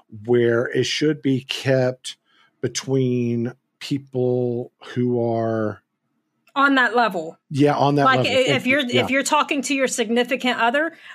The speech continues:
Speaker 1: Right.
Speaker 2: all for it. Go ahead,
Speaker 1: Mm-hmm.
Speaker 2: talk to your significant other about that stuff. But, like,
Speaker 1: Right.
Speaker 2: if you're some fucking dude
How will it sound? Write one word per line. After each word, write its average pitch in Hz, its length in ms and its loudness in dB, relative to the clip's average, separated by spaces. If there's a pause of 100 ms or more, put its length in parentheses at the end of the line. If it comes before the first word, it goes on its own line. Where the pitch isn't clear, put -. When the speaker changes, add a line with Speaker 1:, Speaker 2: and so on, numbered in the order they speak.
(160)
Speaker 1:
Right. 311 100 2
Speaker 2:
all 466 60 2
for 453 320 2
it. 208 260 0
Go 302 160 4
ahead, 370 240 2
Speaker 1:
Mm-hmm. 240 100 -2
Speaker 2:
talk 320 180 2
to 359 60 0
your 349 80 0
significant 302 560 0
other 269 220 2
about 226 220 0
that 196 160 -2
stuff. 190 340 -2
But, 208 140 -4
like, 208 200 0
Speaker 1:
Right. - 280 -4
Speaker 2:
if 247 180 -4
you're 370 180 2
some 349 300 0
fucking 320 360 0
dude 277 340 -2